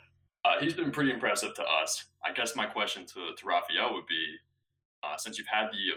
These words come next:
chance to see these guys dating back to U eighteen and potentially earlier for some of them, uh, the physical development that Alp has gone under over the last year and a half, is that kinda, like, the biggest thing unlocking his game?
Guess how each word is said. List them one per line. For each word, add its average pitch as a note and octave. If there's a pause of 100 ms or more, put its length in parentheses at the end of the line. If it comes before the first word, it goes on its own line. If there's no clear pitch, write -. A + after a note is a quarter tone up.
(140)
chance E2
to F2+
see G2+
these E2+
guys - (500)
dating -
back D2+
to D2
U D#2+
eighteen D#2+
and - (120)
potentially D#2+
earlier F2+
for -
some D#2+
of -
them, - (640)
uh, - (880)
the -
physical C#3+
development A#2+
that D#2
Alp D2+
has -
gone D#2+
under E2 (220)
over F2+
the F2+
last D#2
year E2
and D#2+
a D2+
half, D#2 (140)
is E2+
that G#2+
kinda, A2+
like, G#2
the -
biggest G2+
thing A2
unlocking F#2
his F#2
game? G2